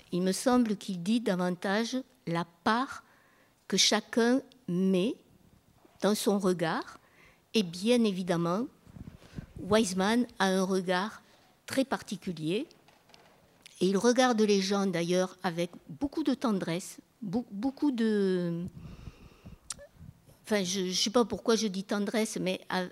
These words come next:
avec, euh, sans jugement aucun, jamais. Et que ce soit celui qui demande ou celui qui essaie de répondre à la question de l'autre, alors que la plupart du temps, il n'en a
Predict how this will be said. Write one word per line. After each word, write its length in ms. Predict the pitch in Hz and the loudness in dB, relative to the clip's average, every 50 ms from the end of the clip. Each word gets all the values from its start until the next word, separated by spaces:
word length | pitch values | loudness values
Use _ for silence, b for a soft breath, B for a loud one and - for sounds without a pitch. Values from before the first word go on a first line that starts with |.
| - - | -10 -8
avec, 640 | - 185 175 185 202 220 226 220 226 - _ - 214 | -6 -6 -4 -2 -2 -2 -2 -2 -6 -12 _ -6 -4
euh, 480 | 190 196 180 175 180 175 170 170 - - - | -2 0 0 0 0 -2 -2 -4 -6 -6 -6
sans 260 | - - - 285 302 | -2 4 6 6 6
jugement 600 | 262 - 254 226 220 220 202 190 175 180 220 285 - _ _ _ _ _ _ _ - | 6 4 2 0 0 0 0 0 0 -2 -4 -6 -8 _ _ _ _ _ _ _ -6
aucun, 380 | 220 202 - - 185 190 - 240 - _ _ - | -6 -4 -2 -2 -2 -2 -4 -6 -8 _ _ -14
jamais. 420 | 208 165 208 190 190 170 170 233 - B B B B B B B B B B B B B - | -6 -4 -2 0 0 -2 -2 -4 -6 B B B B B B B B B B B B B 0
Et 80 | 226 | 0
que 160 | 220 - 277 262 | 2 2 2 2
ce 160 | - - 254 | 2 0 -2
soit 260 | - - - 262 247 | -2 2 2 2 2
celui 400 | - - - 277 254 262 285 277 | 2 2 0 0 0 2 0 0
qui 140 | 269 - 254 | 0 -2 -2
demande 600 | 208 233 226 226 220 214 214 214 220 202 202 - - _ _ _ | 0 2 2 4 4 2 2 0 0 -2 -4 -6 -10 _ _ _
ou 240 | - 269 285 285 269 | -2 0 0 0 -2
celui 840 | 262 - - - - - 262 247 226 214 233 233 240 240 240 233 226 B B B B B B _ | -4 -6 -6 -6 -4 0 0 0 0 0 0 0 0 0 0 0 -2 B B B B B B _
qui 220 | - 196 196 233 | -6 -2 0 2
essaie 640 | 277 285 269 - - - - 302 285 285 285 277 254 | 2 2 0 -2 -4 -2 0 0 2 2 2 2 0
de 120 | 202 196 | 0 0
répondre 600 | 190 208 226 233 233 - - 240 233 233 226 196 185 | 0 0 0 -2 -2 -4 -4 -2 -2 0 -2 -2 -4
à 60 | 175 | -4
la 120 | 175 175 | -6 -4
question 420 | 175 - 208 208 - - 240 220 208 | -4 -4 -6 -6 -4 -4 -2 0 0
de 120 | 196 190 | 0 0
l'autre, 520 | 196 196 190 190 196 190 - - 185 - - - | 0 2 0 0 0 -2 -4 -8 -10 -10 -6 -6
alors 320 | 185 185 196 190 - - | -4 -4 -4 -4 -6 -6
que 220 | - 175 170 165 165 B B B B B | -4 -4 -4 -4 -6 B B B B B
la 80 | - 202 | -8 -8
plupart 300 | - 208 202 - 196 185 | -8 -6 -6 -6 -4 -4
du 120 | 185 190 | -4 -4
temps, 160 | 185 - 208 185 | -2 -2 -2 0
il 140 | 175 170 | 0 0
n'en 160 | 156 147 143 139 | -2 -2 -4 -4
a 100 | - | -6